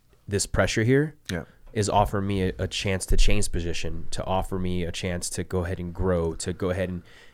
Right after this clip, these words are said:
Speaker 1: ex-, get out of this bracket wherever I'm at.
Speaker 2: Yeah.
Speaker 1: You know,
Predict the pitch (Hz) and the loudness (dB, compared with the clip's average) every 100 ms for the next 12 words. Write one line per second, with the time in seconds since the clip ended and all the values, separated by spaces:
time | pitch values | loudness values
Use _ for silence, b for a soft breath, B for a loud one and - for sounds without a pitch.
0 | B _ - - - 107 117 107 107 104 | B _ -16 -16 -16 -2 -2 0 -2 0
1 | 98 - 95 90 - 85 87 82 78 73 | -4 -4 -4 -4 -6 -10 -8 -8 -10 -12
2 | - - - - - 131 117 92 - b | -16 -18 -20 -20 -8 0 0 0 -10 b
3 | b b 87 80 | b b -10 -8